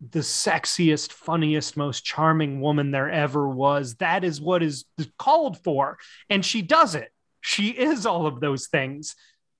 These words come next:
on top of being incredibly funny and incredibly emotionally perceptive and sensitive and diabolical and scheming and uh, one step ahead of everybody and hard to pin down. It's,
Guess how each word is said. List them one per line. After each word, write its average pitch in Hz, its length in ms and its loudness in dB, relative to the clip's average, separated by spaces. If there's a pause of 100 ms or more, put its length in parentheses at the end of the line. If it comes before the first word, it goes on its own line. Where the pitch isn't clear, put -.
(120)
on 196 220 2
top 185 260 2
of 143 160 -2
being 151 480 0
incredibly 156 680 0
funny 143 600 -2
and 135 380 -2
incredibly 139 680 0
emotionally 135 720 0
perceptive 135 720 -2
and 127 160 -8
sensitive 131 680 -4 (440)
and 156 220 0
diabolical 151 1120 0
and 127 160 -6
scheming 143 840 0
and 131 540 -4 (480)
uh, 143 220 -4
one 170 280 2
step 170 280 -2
ahead 143 260 0
of 143 80 0
everybody 143 480 0
and 131 100 -6
hard 143 280 0
to 143 60 -4
pin 139 260 -4
down. 139 400 0 (420)
It's, - 300 0